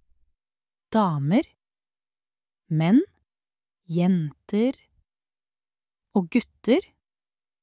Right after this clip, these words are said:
Noen maler bilder, noen spiser is,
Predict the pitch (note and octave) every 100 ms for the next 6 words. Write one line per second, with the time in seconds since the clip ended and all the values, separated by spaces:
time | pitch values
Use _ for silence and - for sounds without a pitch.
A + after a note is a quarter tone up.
0 | _ _ _ _ _ _ _ _ - F3
1 | F3 D#3+ D#3+ E3 G3+ G3+ F3+ E3+ F#3+ C#4+
2 | F#4 _ _ _ _ _ _ _ _ _
3 | _ _ - A3+ A3 G3 G#3 A3+ C4+ -
4 | _ _ _ _ _ _ _ _ _ _
5 | _ - E3+ D#3+ C#3+ C#3+ - - A#3+ A#3+
6 | - - A3+ A#3 _ _ _ _ _ _
7 | _ _ _ _ - F#3+ F#3 F#3+ A3+